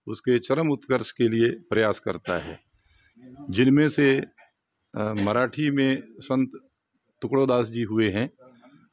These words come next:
और आचार्य तुलसी ने उन दिनों की जो, अ, भारतीय संस्कृति को विपन्नता की ओर ले जाने वाली विभीषिका थी,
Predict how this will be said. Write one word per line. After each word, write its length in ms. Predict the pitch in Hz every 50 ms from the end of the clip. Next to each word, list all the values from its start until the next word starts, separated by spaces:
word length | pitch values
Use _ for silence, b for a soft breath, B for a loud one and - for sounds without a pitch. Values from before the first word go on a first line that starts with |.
| _ _ -
और 340 | 113 110 110 120 - - _ -
आचार्य 420 | 110 113 113 110 - 143 147 151
तुलसी 420 | 151 151 143 131 131 120 - 156 156
ने 300 | 156 151 151 147 147 139 - _ _ _ _ _ _ _ -
उन 140 | 120 120 127
दिनों 260 | 131 139 143 156 160
की 400 | 143 - 151 151 143 - - _ _ _ _ _ _ _ _ _ _ _ _ _
जो, 240 | - 117 123 131 139 - - - _ _ _ -
अ, 380 | - 113 110 107 113 107 104 107 107 113 113 - - - _ -
भारतीय 500 | - 92 113 127 131 127 - 156 156 147
संस्कृति 540 | 131 - 135 131 123 - - 170 156 143 156
को 460 | - - 147 135 - - - 139 143
विपन्नता 580 | 131 135 113 123 127 131 139 139 - 165 156 147
की 220 | - - 143 139
ओर 280 | 139 135 131 131 127 127
ले 80 | 127
जाने 280 | 123 123 123 127 127 123
वाली 260 | 123 123 120 123 127
विभीषिका 640 | 120 113 110 107 117 117 - - 120 - 113 110
थी, 300 | 104 - - 107 110 -